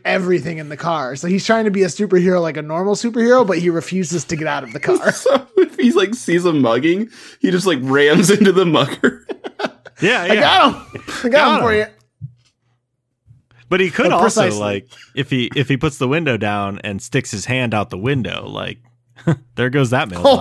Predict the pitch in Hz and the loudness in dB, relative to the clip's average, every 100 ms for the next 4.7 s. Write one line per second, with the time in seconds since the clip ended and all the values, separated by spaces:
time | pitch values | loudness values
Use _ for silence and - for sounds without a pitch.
0 | 226 214 208 226 185 - _ _ - - | 0 -4 -2 -2 -2 -8 _ _ -20 -20
1 | - - - - - - - 208 196 180 | -20 -20 -20 -20 -20 -10 -4 -2 0 -2
2 | 175 160 147 135 131 - _ _ - - | -2 -2 -2 -4 -6 -12 _ _ -20 -20
3 | - 147 160 160 165 156 147 151 156 160 | -20 -6 -4 -4 -6 -10 -10 -8 -6 -6
4 | 139 135 - 139 127 127 - | -6 -8 -14 -16 -14 -16 -20